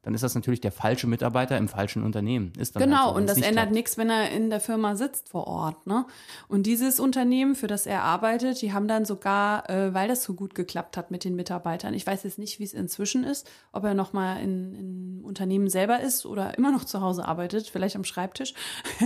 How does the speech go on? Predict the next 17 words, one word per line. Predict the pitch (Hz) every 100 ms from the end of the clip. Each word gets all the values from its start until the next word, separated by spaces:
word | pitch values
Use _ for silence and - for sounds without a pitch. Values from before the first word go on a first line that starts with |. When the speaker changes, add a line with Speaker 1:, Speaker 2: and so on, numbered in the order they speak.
| - - - - 233 -
Speaker 2:
Ähm, | 208 202 196 - - - - _ _ _ _ _ _ _ _ -
die | 226 254
hatten | - 269
sogar | 247 240 233 254 254
dann, | 240 247 254 247
äh, | 220 220 214 220 - -
sich | 226 233
noch | 240
mal | 233
umentschieden, | 254 285 262 - 262 254 254 -
ein | 214
ganz | 220 247
großes | - 247 254 -
neues | 220 226 247 254 254
Bürogebäude | 233 254 339 208 170 165 165
zu | -
kaufen. | - - 160 - 175 180